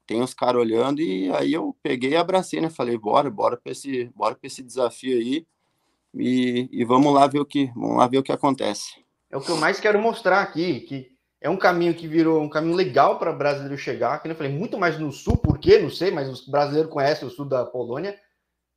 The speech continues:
Speaker 2: e eu imagino que no resto da Polônia também consegue descobrir aos poucos mais mercado ainda pra brasileiro, mas contar essas histórias de aos-, de pouco em pouco.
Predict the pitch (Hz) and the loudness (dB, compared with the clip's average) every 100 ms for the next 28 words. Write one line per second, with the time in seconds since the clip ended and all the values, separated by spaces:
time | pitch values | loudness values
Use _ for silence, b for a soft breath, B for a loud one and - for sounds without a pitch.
0 | _ _ _ _ - 123 165 165 165 180 | _ _ _ _ -4 -2 2 2 0 0
1 | 165 131 180 170 160 160 147 143 143 139 | 0 2 2 2 0 2 2 0 -2 -6
2 | 139 139 139 143 156 147 151 139 143 135 | -6 -8 -6 -4 -6 -10 -10 0 0 0
3 | - 143 135 135 208 202 170 156 143 143 | -4 -6 -2 2 2 2 -2 0 -2 -2
4 | 147 143 139 135 131 190 - - _ _ | -8 -4 -4 -4 -6 -8 -8 -16 _ _
5 | _ _ _ _ _ - - 269 - 269 | _ _ _ _ _ -6 -4 0 2 2
6 | 269 - 220 247 247 247 240 - 151 180 | 2 0 2 2 2 0 -4 -14 -16 4
7 | 233 240 277 202 185 139 120 | 4 4 0 0 0 -2 -12